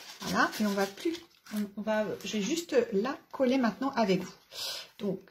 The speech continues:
on reprend ici. Donc, on est dans les tons. Voilà, l'idée, l'idée, euh, bon, là, je suis allée en, en rose, la main fougueux. Euh, il n'y a pas de rose, là, mais, euh, mais c'est pas grave. Ça,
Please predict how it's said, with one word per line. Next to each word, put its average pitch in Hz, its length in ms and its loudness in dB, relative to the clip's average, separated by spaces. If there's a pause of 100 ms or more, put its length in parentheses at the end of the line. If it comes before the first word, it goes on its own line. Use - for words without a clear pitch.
(760)
on 202 100 -4
reprend 190 640 -4 (160)
ici. 202 420 0 (240)
Donc, 208 200 -2
on 214 100 4
est 208 120 4
dans 190 180 2
les 190 180 4 (160)
tons. 359 260 0 (1400)
Voilà, 226 220 8
l'idée, 240 480 2 (640)
l'idée, 214 600 0
euh, 180 260 2
bon, 180 180 0
là, 220 140 6
je 233 80 -2
suis - 100 -2
allée 208 160 2
en, 196 120 2 (120)
en 185 160 4
rose, 202 360 -2 (480)
la 180 200 -2
main 185 180 4
fougueux. 202 540 0 (560)
Euh, 196 640 8 (400)
il 196 60 -2
n'y 240 80 8
a 233 80 10
pas 240 180 8
de 226 60 6
rose, 208 260 4
là, 165 200 -2
mais, 196 420 2
euh, 190 120 4
mais 190 120 4
c'est 190 160 -6
pas 170 120 -6
grave. 180 300 -14
Ça, 196 240 -6